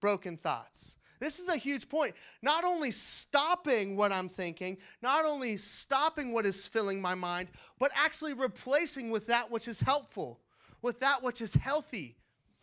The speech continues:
Listen to what Jesus, Jesus prays for you and for me. He's praying for his disciples. Listen to what he's, uh, this little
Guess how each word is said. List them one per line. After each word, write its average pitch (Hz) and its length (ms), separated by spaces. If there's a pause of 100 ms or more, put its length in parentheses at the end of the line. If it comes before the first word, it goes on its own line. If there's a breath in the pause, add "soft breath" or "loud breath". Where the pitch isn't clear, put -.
(200 soft breath)
Listen 339 240
to 359 80
what 302 140
Jesus, 240 420
Jesus 302 420
prays 220 440
for 190 160
you 208 420 (240 loud breath)
and 196 160
for 190 140
me. 139 320 (200 soft breath)
He's 208 180
praying 254 280
for 247 120
his 208 240
disciples. 160 600 (240 loud breath)
Listen 254 220
to 277 60
what 254 100
he's, 220 280 (460)
uh, 202 100 (180)
this 185 200
little 269 300